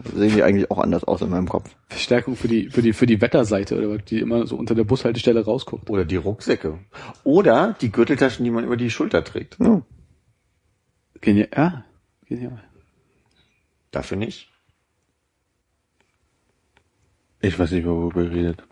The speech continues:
Speaker 3: Du hast auf dein Handy gerade geguckt und wurde dann weg.
Speaker 4: Nee, ich weiß, dass ihr über dieses rübergenähte, mit diesem hier, aber habe ich gar, gerade keine Vorstellung von, wie es aussehen soll.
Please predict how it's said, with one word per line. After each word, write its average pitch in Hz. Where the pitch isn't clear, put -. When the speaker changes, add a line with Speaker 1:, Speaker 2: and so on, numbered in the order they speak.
Speaker 3:
Du -
hast 73
auf 90
dein 113
Handy 120
gerade 80
geguckt 80
und -
wurde 104
dann 90
weg. 90
Speaker 4:
Nee, 117
ich 92
weiß, 110
dass 110
ihr 110
über 104
dieses 104
rübergenähte, 104
mit 101
diesem 95
hier, 120
aber 87
habe 85
ich -
gar, 87
gerade 85
keine 82
Vorstellung 90
von, 92
wie 90
es -
aussehen 92
soll. 87